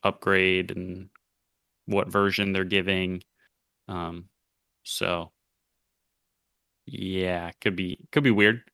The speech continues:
Might wanna watch out. Wait till the details are fully rolled out, um, before you make your decision on this. But, um, as far as those, those lists go and the trophies they have, there's one plat, six golds, twelve silvers, and nineteen bronzes. What do you think about that, Colin?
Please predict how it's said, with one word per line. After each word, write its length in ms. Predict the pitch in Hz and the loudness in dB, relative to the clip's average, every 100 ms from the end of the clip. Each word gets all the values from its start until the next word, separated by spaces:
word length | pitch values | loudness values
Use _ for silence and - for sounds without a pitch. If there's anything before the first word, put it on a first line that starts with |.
| _ | _
Might 100 | 127 | 2
wanna 160 | 117 110 | 4 4
watch 240 | 104 - | 2 2
out. 200 | 110 113 - _ - | 4 4 0 _ -2
Wait 180 | 131 123 | 0 2
till 140 | 120 | 4
the 120 | 113 107 | 4 4
details 480 | 117 117 120 117 | 0 2 4 4
are 80 | 113 | 4
fully 280 | 113 127 120 | 4 6 6
rolled 260 | 113 113 107 | 6 6 6
out, 320 | 107 123 - _ - | 6 4 -2 _ -8
um, 340 | 113 101 95 90 _ _ _ _ _ _ _ _ _ | -4 -2 -2 -8 _ _ _ _ _ _ _ _ _
before 200 | - 117 | -2 0
you 80 | 104 | 2
make 200 | 104 104 | 2 0
your 80 | 101 | -2
decision 400 | 95 107 98 104 | 0 2 2 0
on 140 | 98 | 0
this. 300 | 107 - - _ _ _ _ _ _ _ | -2 -6 -12 _ _ _ _ _ _ _
But, 280 | - 90 90 _ _ _ _ _ - | -2 0 -2 _ _ _ _ _ -8
um, 320 | 98 90 92 | -4 -4 -4
as 100 | - | 0
far 240 | 123 117 | 6 6
as 120 | 110 | 6
those, 580 | - 113 104 101 - - _ - | 2 2 2 0 -4 -8 _ 2
those 200 | 110 147 | 2 6
lists 220 | 170 - | 4 6
go 200 | 135 139 | 6 6
and 100 | 117 | 6
the 40 | |
trophies 320 | - 139 120 | 4 4 4
they 120 | 113 107 | 0 2
have, 180 | 110 | 2
there's 180 | 120 110 | 2 0
one 200 | 113 113 | 0 0
plat, 360 | - 107 127 - _ _ _ | 4 4 4 0 _ _ _
six 300 | - 127 - | -8 -8 -8
golds, 520 | - 110 110 127 139 - | 2 4 6 4 2 -8
twelve 300 | - 120 110 | 2 2 4
silvers, 400 | 113 113 123 117 | 4 2 2 -2
and 100 | 101 | 0
nineteen 440 | 104 104 - 104 | 0 0 -4 -2
bronzes. 580 | 104 98 104 151 170 - | 2 4 2 -2 -6 -10
What 20 | - | -8
do 60 | |
you 40 | 104 | -4
think 160 | 104 | -2
about 220 | 92 95 92 | 0 0 2
that, 180 | 160 | 0
Colin? 300 | 160 147 180 | 4 2 2